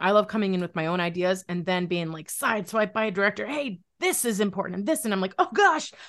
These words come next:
adjustment." It just, it feels so good to collaborate.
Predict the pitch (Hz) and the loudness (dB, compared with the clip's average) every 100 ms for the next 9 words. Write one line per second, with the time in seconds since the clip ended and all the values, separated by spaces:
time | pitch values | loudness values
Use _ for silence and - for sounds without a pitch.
0 | - 403 285 330 339 311 311 285 _ _ | 2 2 4 4 4 2 -2 -2 _ _
1 | _ _ - 226 - - 220 220 - - | _ _ 0 2 0 0 -2 0 -4 0
2 | 240 220 - - 220 226 190 208 190 - | 2 2 0 2 4 4 4 4 2 -4
3 | - 196 175 - 196 170 160 151 156 | -2 0 0 -2 -2 2 2 0 -8